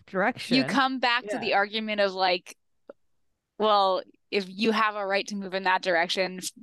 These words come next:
Speaker 2: uh, based on the true definition of freedom, people have a right to wanna move in the other direction.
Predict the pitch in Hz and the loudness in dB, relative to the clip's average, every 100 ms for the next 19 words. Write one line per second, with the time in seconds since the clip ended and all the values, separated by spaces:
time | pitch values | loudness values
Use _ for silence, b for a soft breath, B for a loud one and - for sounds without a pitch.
0 | - 165 175 196 190 196 190 180 - 190 | -6 -4 0 2 2 0 0 -2 -2 0
1 | 180 180 190 170 160 156 196 180 180 180 | 0 -2 -6 -2 -2 0 2 2 2 2
2 | 185 - 185 165 165 160 - 170 156 180 | 0 2 0 0 0 -2 -2 -6 -4 -4
3 | 151 165 175 196 180 156 143 - - | -4 -2 2 2 2 0 0 0 -4